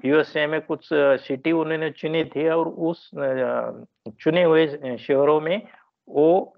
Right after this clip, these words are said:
program करते थे। तो क्या होगा कि ये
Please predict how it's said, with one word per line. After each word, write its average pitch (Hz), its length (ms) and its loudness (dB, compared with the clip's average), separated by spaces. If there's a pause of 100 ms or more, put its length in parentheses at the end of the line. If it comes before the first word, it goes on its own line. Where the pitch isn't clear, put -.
program 147 800 0 (960)
करते 131 360 0
थे। 120 140 -10
तो 175 420 -6
क्या 160 280 0
होगा 180 400 4
कि 185 180 -10
ये 214 300 0